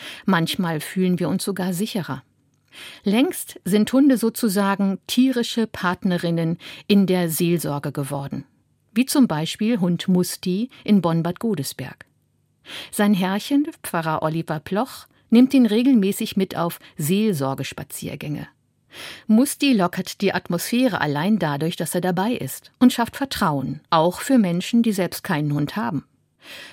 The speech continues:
Oliver Ploch sagt, den Hund mitzunehmen ist einfach eine Win-Win-Situation, weil fast alle auf so ein Tier positiv reagieren.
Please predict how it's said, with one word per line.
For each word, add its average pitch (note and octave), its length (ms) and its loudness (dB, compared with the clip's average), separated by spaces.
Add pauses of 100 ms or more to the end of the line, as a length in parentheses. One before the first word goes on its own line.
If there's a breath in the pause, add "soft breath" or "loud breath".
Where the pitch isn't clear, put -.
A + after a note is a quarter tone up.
(140 loud breath)
Oliver A3+ 340 4
Ploch G3+ 360 -2
sagt, - 580 -8 (340)
den F#3 220 2
Hund D4 340 2
mitzunehmen D3+ 680 -2 (300 loud breath)
ist - 280 -6
einfach G3 480 0
eine D#3+ 420 -2
Win-Win-Situation, F#3+ 1200 2 (640 loud breath)
weil F3 220 2
fast - 420 -4
alle A3 360 0
auf D3 160 -6
so - 120 -6
ein - 200 -6
Tier G3+ 280 -2
positiv - 720 -2
reagieren. D3 640 -8